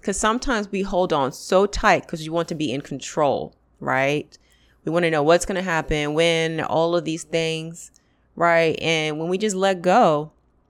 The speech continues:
let go and let God, things start falling more into place,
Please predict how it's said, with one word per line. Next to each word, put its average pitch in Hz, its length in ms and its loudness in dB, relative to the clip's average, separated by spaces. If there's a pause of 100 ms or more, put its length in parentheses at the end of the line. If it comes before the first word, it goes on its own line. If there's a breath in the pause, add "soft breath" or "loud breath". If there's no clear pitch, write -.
(320)
let 151 160 0
go 156 180 0
and 175 100 -4
let 196 140 -4
God, 143 480 2 (600)
things 202 260 -2
start 185 200 0
falling 175 500 -2
more 170 240 2
into 170 440 -8
place, - 880 -4